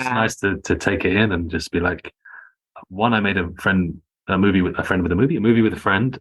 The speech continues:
and then also it was a very special experience. You know,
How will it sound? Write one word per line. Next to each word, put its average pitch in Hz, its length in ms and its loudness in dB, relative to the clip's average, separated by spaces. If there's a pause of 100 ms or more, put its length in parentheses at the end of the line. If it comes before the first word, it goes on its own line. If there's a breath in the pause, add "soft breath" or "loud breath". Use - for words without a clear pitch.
and 98 140 2
then 101 140 2
also 98 500 0 (920 loud breath)
it 95 80 -2
was 95 120 2
a 92 60 0
very 98 320 2
special 95 320 -2
experience. - 580 -2
You 175 120 0
know, 82 60 4